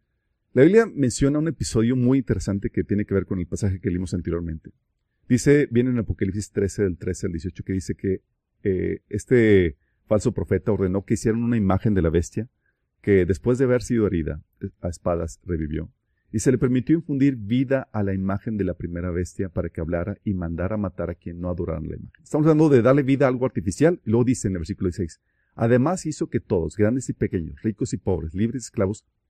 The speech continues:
se les pusiera una marca en la mano derecha o en la frente para que nadie pudiera comprar ni vender a menos que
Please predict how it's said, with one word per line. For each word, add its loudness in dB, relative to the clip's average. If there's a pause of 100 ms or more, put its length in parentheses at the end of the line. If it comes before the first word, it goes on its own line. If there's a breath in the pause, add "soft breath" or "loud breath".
(120)
se -2
les 0
pusiera -2
una -2
marca -2 (480)
en -2
la -4
mano -2
derecha -2
o -6
en -4
la -8
frente -6
para -6
que -8
nadie -2
pudiera 0
comprar -4
ni -4
vender -4
a -2
menos -6
que -4